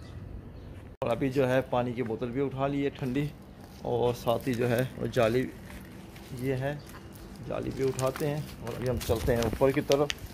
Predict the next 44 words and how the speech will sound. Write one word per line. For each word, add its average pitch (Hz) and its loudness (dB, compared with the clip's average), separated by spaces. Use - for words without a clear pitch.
अबे 180 -8
रुक 127 -6
जा 147 4
मोबाइल। 143 4
तो 131 -2
ये 131 4
जाली 139 6
और 123 -2
एक 123 -2
पहले 117 0
ये 120 2
गेट 117 -2
खोलेंगे 131 2
और 117 -2
फिर 117 -2
चलते 113 0
हैं 131 6
ऊपर। 131 -2
तो 123 0
मैं 117 2
ऊपर 123 4
जा 131 6
रहा 131 6
था 139 0
और 113 4
ऊपर 127 0
जाने 123 2
से 131 -2
पहले 127 2
जो 131 0
है, 131 0
ये 113 -2
देख 120 -2
सकते - -6
हैं 123 2
आप, 127 -2
कबूतर 113 -4
जो 117 -2
है, 117 0
ये 123 -2
बैठे 135 -2
हुए 143 -2
हैं 143 -4
सारे। 147 -2